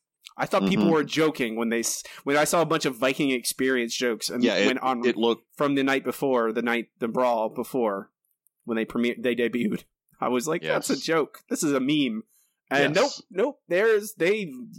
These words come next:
Speaker 1: the Skyrim shield, uh, is in their Titantron.
Speaker 2: Mm-hmm.
Speaker 1: It's so stupid.
Speaker 2: Mm-hmm.
Speaker 1: It's very dumb. They're
Speaker 2: That's,
Speaker 1: great
Speaker 2: uh,
Speaker 1: wrestlers. They're great wrestlers. I love them. I love them in,
Speaker 2: they're cool.
Speaker 1: in New Japan and Ring of Honor,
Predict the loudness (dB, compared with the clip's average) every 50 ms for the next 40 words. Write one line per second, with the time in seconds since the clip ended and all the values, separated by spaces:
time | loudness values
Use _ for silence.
0 | -16 -6 -2 0 0 2 0 0 0 2 2 2 2 2 0 -2 0 0 0 2
1 | 2 0 0 2 2 2 2 2 2 2 2 0 0 0 0 -2 -2 -2 -4 -6
2 | -8 -8 -8 -10 -14 -14 _ 0 0 2 2 2 2 0 2 2 2 2 2 2
3 | 2 0 -2 -4 _ _ _ _ _ _ _ -20 -8 -4 -2 0 0 -2 -2 -6
4 | -6 -4 -2 0 0 0 0 0 -2 -4 -6 -8 _ _ _ _ _ _ _ _
5 | _ _ -14 -14 -12 -8 -6 -6 -6 -6 -8 -12 _ -4 -4 -4 -4 -4 -6 -4
6 | -4 -4 -4 -6 -8 -6 -4 -4 -4 -4 -4 -4 -4 -6 -8 _ _ _ _ _
7 | _ _ _ _ -4 -4 -2 0 0 0 0 0 -2 -4 _ _ _ _ _ _
8 | _ -12 -12 -10 -8 -6 -4 -2 -2 -4 -4 -4 -6 -4 -4 -2 -2 -2 -4 -6
9 | -10 _ _ _ _ _ _ _ _ -14 -12 -4 0 2 4 4 4 4 4 6
10 | 6 6 6 6 6 4 4 2 0 0 0 0 2 2 2 2 2 2 2 2
11 | 2 0 0 0 2 0 0 2 2 0 0 0 -2 -4 -4 -6 -8 -16 -6 -2
12 | 0 2 4 4 2 2 2 2 2 2 2 2 2 4 4 4 4 2 2 -2
13 | -8 _ -4 -2 0 0 2 0 0 -2 -2 -2 0 0 2 0 0 0 0 0
14 | -2 -2 -2 0 0 0 0 0 0 -2 -2 -2 -4 -6